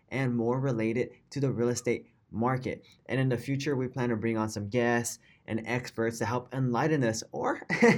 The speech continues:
<laughs> maybe just tell us some of their craziest stories in real estate.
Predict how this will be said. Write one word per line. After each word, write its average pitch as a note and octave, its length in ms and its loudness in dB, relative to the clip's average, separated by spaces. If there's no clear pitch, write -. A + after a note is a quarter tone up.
<laughs> - 460 -8
maybe E3 300 6
just E3 260 10
tell C3 180 6
us D3+ 100 6
some C#3+ 120 0
of C#3 100 0
their C3+ 100 4
craziest C#3 720 0
stories B2 540 2
in B2+ 180 0
real B2 440 4
estate. D3 400 2